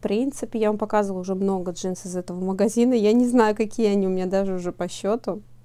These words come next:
В данном случае это джинсы с необработанным краем, и разрез, а, не с внешней стороны ноги, а с внутренней. И в целом, а, так как здесь необработанный край, изначально так задумано, можно, м, самим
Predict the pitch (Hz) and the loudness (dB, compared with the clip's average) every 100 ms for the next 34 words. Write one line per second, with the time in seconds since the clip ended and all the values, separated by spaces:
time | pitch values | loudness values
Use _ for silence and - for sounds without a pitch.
0 | - - - - 208 247 269 233 - 240 | -20 -20 -20 -8 4 6 6 4 2 -2
1 | 233 208 208 196 185 220 214 - 190 - | 2 0 2 -2 0 2 2 0 -4 -2
2 | 202 196 190 190 190 190 185 180 180 - | 0 0 0 0 0 0 -2 -6 -6 -2
3 | 190 247 269 247 - - - 208 220 196 | 2 2 2 0 -6 -18 -4 0 2 0
4 | 202 214 214 - 202 185 175 208 208 202 | 2 2 0 -4 -6 -6 0 2 2 0
5 | 202 185 180 202 - 208 202 196 196 185 | -4 -4 -4 -8 -4 -4 -2 -2 -4 -2
6 | 208 202 - 196 180 180 170 165 180 - | -2 -2 0 0 0 -2 -4 -4 -6 -12
7 | - - - - - - 214 202 - 311 | -20 -20 -18 -18 -18 -4 -2 0 4 6
8 | 320 240 202 202 196 190 185 214 202 202 | 6 4 2 0 0 0 0 -2 -2 -2
9 | 196 202 190 196 196 202 196 196 208 240 | -2 -2 -2 0 0 -2 -2 -2 2 2
10 | 294 220 202 - 175 175 175 175 180 180 | 2 0 -2 0 0 0 -4 -4 -2 0
11 | 214 262 226 190 - - - 190 196 208 | 2 2 2 -2 -8 -16 -10 -2 0 2
12 | 202 190 180 175 - 190 190 196 - 190 | 0 0 -4 -8 -10 -10 -8 -12 -6 -2
13 | 196 254 | 0 0